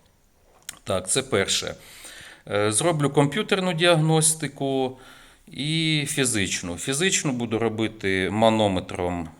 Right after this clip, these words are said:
щоб перевірити тиск в системі. Тиск в системі — це одна з ключових і головних моїх робочих функцій, щоб розуміти, в якому стані, <clears throat>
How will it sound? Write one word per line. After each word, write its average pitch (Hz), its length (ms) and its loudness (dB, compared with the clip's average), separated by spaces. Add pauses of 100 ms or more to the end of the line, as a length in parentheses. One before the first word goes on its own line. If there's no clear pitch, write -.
(200)
щоб 95 420 -4
перевірити 123 640 0
тиск 117 480 0
в - 40 -4
системі. 82 760 0 (560)
Тиск 165 300 4
в - 40 -2
системі — 165 800 2
це 131 420 2 (140)
одна 127 380 4
з - 400 2 (180)
ключових 127 640 0
і 113 100 -2
головних 113 600 0
моїх 104 500 -6 (1600)
робочих 127 640 6
функцій, 156 600 2
щоб 127 320 2
розуміти, 131 840 4
в 113 60 0
якому 117 460 2
стані, 110 640 2
<clears throat> - 60 -20